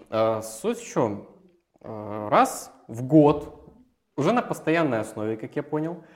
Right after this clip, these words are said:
президент подписывает указ о том, что сто офицеров из ряда запасников, которые никогда не служили, которые моложе двадцати семи лет,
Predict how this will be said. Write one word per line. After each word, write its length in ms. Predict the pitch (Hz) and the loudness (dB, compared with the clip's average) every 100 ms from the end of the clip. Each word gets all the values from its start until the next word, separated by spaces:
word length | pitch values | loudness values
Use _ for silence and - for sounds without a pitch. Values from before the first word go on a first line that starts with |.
| - _ | -20 _
президент 420 | 131 117 135 254 | -6 -4 -2 -4
подписывает 520 | 185 - 175 - 180 170 | -4 -6 -10 -6 -6 -8
указ 440 | - - - - _ _ _ _ _ | -12 -14 -14 -20 _ _ _ _ _
о 60 | 110 | -2
том, 180 | 208 247 | 0 -2
что 160 | - | -4
сто 220 | 131 - 254 | -6 0 0
офицеров 880 | - - - 208 233 202 160 - - | -2 -6 0 4 4 2 -2 -8 -16
из 160 | 120 | -6
ряда 260 | 123 165 240 | -2 2 2
запасников, 920 | 117 - 127 208 214 196 175 - 175 | 0 0 4 6 4 2 -6 -10 -10
которые 340 | - - 262 165 | -6 -2 0 0
никогда 340 | 135 120 113 | -4 -4 -4
не 80 | 104 | -4
служили, 720 | - 104 107 175 220 214 165 | -10 -12 -2 0 0 -2 -4
которые 380 | - - 202 165 | -8 -2 0 0
моложе 320 | 110 107 101 | -2 -4 -6
двадцати 380 | 101 101 - - | -8 -10 -14 -18
семи 280 | - 110 101 | -18 -18 -18
лет, 400 | 98 139 240 247 | -6 -2 -2 -4